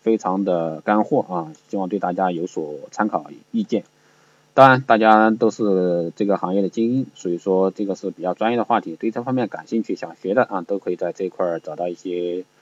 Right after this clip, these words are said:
注射要点。当然，你要去学这方面的话，肯定是需要形成专业的一个角度啊，不能说拿着一个片面的东西就开跑，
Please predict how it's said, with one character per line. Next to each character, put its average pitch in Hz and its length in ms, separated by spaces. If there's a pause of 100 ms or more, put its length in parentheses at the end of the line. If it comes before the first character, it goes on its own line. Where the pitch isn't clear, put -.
(120)
注 98 140
射 101 120
要 104 160
点。 - 200 (340)
当 143 140
然， 139 180
你 120 60
要 113 160
去 120 180
学 95 160
这 117 140
方 120 120
面 113 80
的 98 120
话， 92 160
肯 80 240
定 85 100
是 101 180
需 - 140
要 95 160
形 85 240
成 90 180
专 127 280
业 127 60
的 90 120
一 80 60
个 82 300
角 - 260
度 101 120
啊， 87 160
不 95 120
能 92 120
说 98 160
拿 87 140
着 95 140
一 95 60
个 - 120
片 127 220
面 117 100
的 95 60
东 101 160
西 101 100
就 95 120
开 - 180
跑， - 180